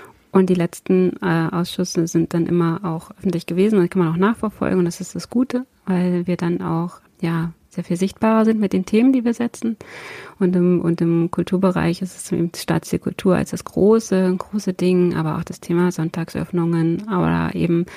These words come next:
Vereinbarkeit von Familie und Beruf. Das ist immer noch etwas, was mir sehr wichtig ist auch, dass wir da auch aus dem Kulturbereich Dinge, Dinge anschieben und da aber auch die anderen, äh, Fachbereiche, eben Arbeit und Soziales oder andere Dinge, ähm, eben mit ins Boot holen und sagen, hier, äh, wir haben da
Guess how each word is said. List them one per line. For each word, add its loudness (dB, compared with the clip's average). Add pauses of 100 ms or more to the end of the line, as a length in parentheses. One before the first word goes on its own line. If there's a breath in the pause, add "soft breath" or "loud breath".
(120)
Vereinbarkeit 2
von 2
Familie 4
und 2
Beruf. 2
Das -2
ist -6
immer 4
noch 2
etwas, -4
was -8
mir 2
sehr 2 (560 loud breath)
wichtig 0
ist -2
auch, 2
dass -12
wir 2
da 2
auch -10
aus -4
dem -4
Kulturbereich 0
Dinge, 2 (460 loud breath)
Dinge 2
anschieben 2
und 2
da 0
aber -2
auch -6
die -8
anderen, 2 (500 loud breath)
äh, 0
Fachbereiche, 0
eben 2
Arbeit 2
und 0
Soziales -2
oder -2
andere -4
Dinge, 0
ähm, -2
eben 0
mit 0
ins -2
Boot 0
holen 4
und 0
sagen, 0
hier, 0
äh, -6
wir -4
haben -2
da -2